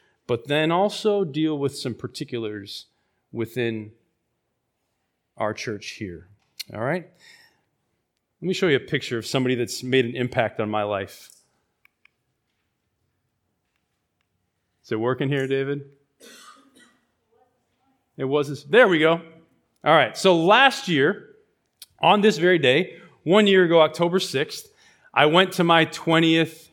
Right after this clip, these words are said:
reunion, homecoming at Wheaton College. And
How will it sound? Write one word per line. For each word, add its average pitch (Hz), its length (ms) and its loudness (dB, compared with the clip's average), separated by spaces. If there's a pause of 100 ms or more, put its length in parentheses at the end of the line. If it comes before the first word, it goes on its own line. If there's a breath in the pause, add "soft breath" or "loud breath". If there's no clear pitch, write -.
reunion, 127 760 -2 (840)
homecoming 170 580 2
at 135 140 0
Wheaton 156 240 -6
College. 107 560 -4 (1040)
And 156 420 6